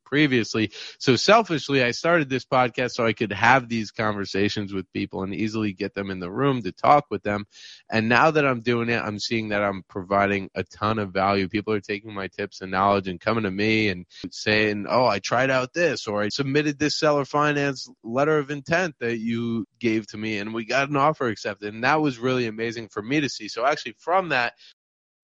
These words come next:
I had people reaching out to me and asking me if I was doing any type of mentorship or doing a program, which made me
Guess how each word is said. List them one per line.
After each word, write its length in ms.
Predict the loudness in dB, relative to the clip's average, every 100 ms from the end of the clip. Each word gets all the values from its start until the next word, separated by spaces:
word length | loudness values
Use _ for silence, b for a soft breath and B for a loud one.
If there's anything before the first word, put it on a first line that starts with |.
| -4
I 80 | 0
had 200 | 0 -2
people 520 | -6 -4 0 0 -2 _
reaching 380 | -4 -4 -6 -14 _
out 260 | 2 2 2
to 120 | -8
me 280 | -8 -8 -10 -12
and 100 | -8
asking 440 | -4 -4 -6 -4
me 140 | -2
if 100 | 0
I 80 | 2
was 160 | 0 0
doing 280 | 0 0 0
any 200 | -2 0
type 240 | -2 -2
of 100 | -8
mentorship 760 | -4 -4 -2 -4 -4 -2 -2 0
or 160 | -4 -4 B B _
doing 220 | 0 0
a 60 | -2
program, 500 | 0 0 2 0 2
which 240 | 0 -4 B B _
made 240 | -2 0
me 440 | 2 2 2 0